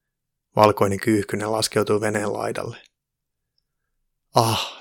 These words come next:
tämä on merkki", Jeesus sanoi ja nosti kyyhkysen varovasti kämmenelleen. "Kyyhkynen on pyhä henki.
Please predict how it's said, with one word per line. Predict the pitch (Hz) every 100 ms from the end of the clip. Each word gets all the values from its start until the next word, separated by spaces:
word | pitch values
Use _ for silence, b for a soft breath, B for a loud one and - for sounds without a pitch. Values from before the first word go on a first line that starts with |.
| -
tämä | 139 156 165
on | 151
merkki", | 135 101 _ - - _ _ _ _ _ _ _ 110
Jeesus | 101 95 101
sanoi | - 113 110 - _ _ 123
ja |
nosti | 117 - 117
kyyhkysen | - 110 - 117 107
varovasti | 107 110 101 - -
kämmenelleen. | 110 110 107 92 - - - _ _ _ _ _ _ _ _ _ _ _ -
"Kyyhkynen | 175 170 - 139 135
on | 135
pyhä | 151 135 117
henki. | 127 104 98 -